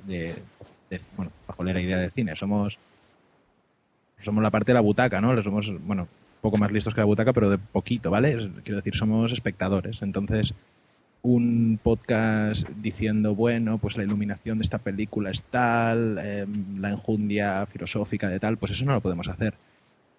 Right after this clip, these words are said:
Entonces, ya desde el momento en que estás, eh, abordando el tema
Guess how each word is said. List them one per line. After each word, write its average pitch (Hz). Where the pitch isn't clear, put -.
Entonces, 113
ya 123
desde 131
el 135
momento 127
en 107
que 101
estás, -
eh, 101
abordando 101
el 101
tema 101